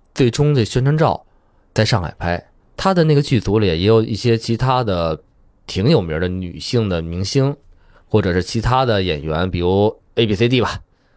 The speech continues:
然后他们都是固定晚上找好一个地儿，大家都拍那种定妆照也好，叫什么宣传照也好，就这大哥来了，晚上十一点到这儿一看，那我不能在这儿拍，你得给我单独去找影棚，我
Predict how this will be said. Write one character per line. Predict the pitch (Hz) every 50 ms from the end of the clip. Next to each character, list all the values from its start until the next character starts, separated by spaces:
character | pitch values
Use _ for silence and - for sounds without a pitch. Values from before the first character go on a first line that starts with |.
| _ _ _ _ -
然 | - 107
后 | 120 127
他 | 123 - 143
们 | 156 156
都 | 170 170
是 | 156 160 151
固 | - - 135
定 | 139 165 135 110 101
晚 | 95 82 -
上 | 82 87 95 101
找 | - 104 107
好 | 113 - 98 80
一 | 85
个 | 95
地 | 104 113 131
儿， | 107 92 82
大 | - - 104 101
家 | 120 120
都 | 123 123
拍 | 117 - - - 127 120
那 | 120 104
种 | 90 85
定 | - 104 101 107
妆 | 110 123 135
照 | 147 147 117 92 87
也 | 90 92
好， | 87 - 90 87
叫 | 90 95
什 | 87 87
么 | 98 98
宣 | - - 117
传 | 120 123 127
照 | 135 120 98 92
也 | 98
好， | 95 85 80 - - 76 - - - - _ _ _
就 | - - 143 107
这 | 92 - 92 78
大 | - 78
哥 | - - 82
来 | 80 71 60 -
了， | - 67 - - - - - _ _ _ _ _ -
晚 | 104 85
上 | 80 82
十 | - - 107
一 | 110
点 | 110 104 - - - - - - - - _ - _ _ _ _ _ -
到 | - 92
这 | 87
儿 | 85 80
一 | 92 95
看， | 92 113 113 98 82 - 82 - _ _ _ _ _ _ _ _ _ _ _ _ _ _ _ _ _ _ -
那 | 135
我 | 110 98 92 85
不 | - - - 147
能 | 107 85 82
在 | 80 82 76
这 | 76 73
儿 | 60 -
拍， | - - - - - - - _ _ _ _ _ _ _ -
你 | - 123
得 | 127 123 104 98
给 | - 123
我 | 107 104
单 | 98 - 139 135 135 135
独 | 117 110 104 104 104 113 120 127 127
去 | 117 - 113 95
找 | - - 87 82 92
影 | 92 85 78 73
棚， | - 78 85
我 | 90 90 90 87